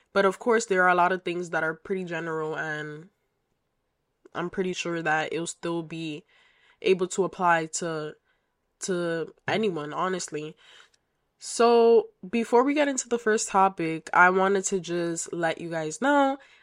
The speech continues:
that P O V by P O C is available on a number of platforms. For the free slash non-subscription platforms, we have R S S dot com, we have YouTube dot com, and then for the subscri-,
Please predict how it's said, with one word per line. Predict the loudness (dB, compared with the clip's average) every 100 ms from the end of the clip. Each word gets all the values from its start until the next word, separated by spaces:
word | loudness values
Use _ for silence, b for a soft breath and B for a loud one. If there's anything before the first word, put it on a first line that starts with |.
| 0
that | 0 2
P | 4
O | 4
V | 4 2
by | 2 2
P | 2 0
O |
C | 0 0 0
is | 0
available | -2 -4 -2 -4
on | -4
a | -6
number | -8 -8 -10
of |
platforms. | 2 2 2 0 0 2 0 -2 -8 b b b
For | -2 0
the | 0
free | -4 -2 -2 -2 -4 -6
slash | 0 6 6 6 -2
non-subscription | -2 0 2 0 -4 -8 -6 -6 -4 -8 -8
platforms, | 0 4 4 2 0 0 -2
we | -4 -2
have | -2 -2
R | 2 2
S | 2 -2
S | -2 -2 -4
dot | -4 -4 -2
com, | 0 2 2 0 -2
we | -2
have | -2 -4
YouTube | -4 -6 -4 0
dot | 2 2
com, | 0 0 2 0 -4 b b b
and | -4 0
then | 0 -2
for | -4 -4
the | -4
subscri-, | -4 -4 -4